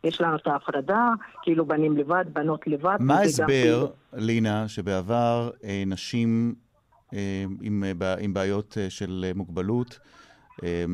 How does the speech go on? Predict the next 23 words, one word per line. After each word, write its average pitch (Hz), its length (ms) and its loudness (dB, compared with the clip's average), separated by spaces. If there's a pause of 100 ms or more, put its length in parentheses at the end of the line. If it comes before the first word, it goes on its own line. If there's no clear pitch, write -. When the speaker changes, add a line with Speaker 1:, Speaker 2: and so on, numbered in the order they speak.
(120)
Speaker 2:
לא 107 440 2
היו 107 160 0
יוצאות 104 340 -2
מהבית 101 420 0
או 92 100 -4
לא, 113 460 2 (200)
אה, 107 220 -6 (280)
הורשו 117 320 -2
לצאת 156 280 -2
מהבית, 76 360 -4
נכון? 139 360 -6 (560)
Speaker 1:
זה 247 300 2
פח-, 349 80 2 (180)
כן, 254 300 2
זה 185 160 2
פחד 254 300 2
של 247 220 0
ההורים, 202 600 2 (260)
זה 165 180 4
Speaker 2:
ממה? 175 180 4 (200)
Speaker 1:
גוננות 196 520 0
יתר, 165 720 2 (160)
כאילו, 180 840 2